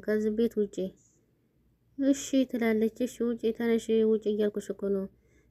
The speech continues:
ዝም ብዬ እኮ እንደማልወጣ ታውቃለህ። ተረጋጋና እናውራ። እኔ ባንቺ ምክንያት ከአባቴ ጋር መጣላት የለብኝም። እና ካ-፣ ካሌብ እና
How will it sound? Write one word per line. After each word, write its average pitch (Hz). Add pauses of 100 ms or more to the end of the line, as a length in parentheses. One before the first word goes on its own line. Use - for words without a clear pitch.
ዝም 214
ብዬ 226
እኮ 220
እንደማልወጣ 202 (100)
ታውቃለህ። 180 (140)
ተረጋጋና 214
እናውራ። 180 (1120)
እኔ 262 (100)
ባንቺ 262
ምክንያት 240
ከአባቴ 226
ጋር 220
መጣላት 220
የለብኝም። 202
እና 269 (100)
ካ-፣ 220 (140)
ካሌብ 208 (920)
እና 226